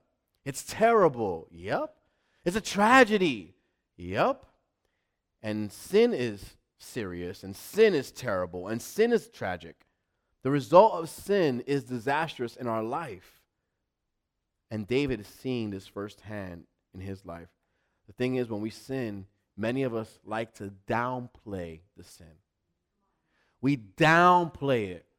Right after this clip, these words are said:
because we wanna feel better about ourselves. We downplay it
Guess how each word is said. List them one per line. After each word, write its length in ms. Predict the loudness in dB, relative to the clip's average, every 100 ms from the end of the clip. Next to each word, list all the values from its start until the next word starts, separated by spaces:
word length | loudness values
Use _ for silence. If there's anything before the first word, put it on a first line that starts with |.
| _ _ -16
because 180 | -16 -8
we 80 | -4
wanna 180 | -4
feel 200 | -4 -8
better 280 | -4 -2 -2
about 260 | -2 -2 -2
ourselves. 640 | -4 -8 -8 -10 -10 -20 _ _ _ _ _ _ _ _ _ _ _ _ _
We 100 | -4
downplay 880 | -4 4 6 8 6 4 -4 -4 -2
it 200 | -6 -10